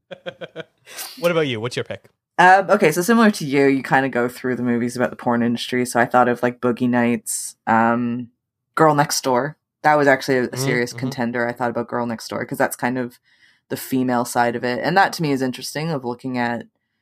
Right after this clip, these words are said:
Speaker 2: you know, um, not a former porn star, 'cause Mikey is still trying to get into it, but, like,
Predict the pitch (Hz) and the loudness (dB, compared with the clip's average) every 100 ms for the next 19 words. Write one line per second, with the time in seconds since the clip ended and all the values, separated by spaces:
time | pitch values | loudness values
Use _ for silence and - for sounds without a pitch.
0 | _ _ _ 135 127 120 120 - 123 123 | _ _ _ -4 0 0 -2 -4 -4 -4
1 | 120 117 - 175 208 - - - 139 139 | -6 -14 -4 2 4 2 -4 -2 -2 0
2 | 143 139 - 135 139 165 165 156 139 120 | 0 -2 -2 -2 0 2 2 0 0 -2
3 | 117 123 117 123 123 127 123 123 120 120 | 0 -2 -2 -4 -4 -2 -2 -2 -2 -2
4 | 123 151 170 113 - 120 | -2 -4 -2 -4 -2 -4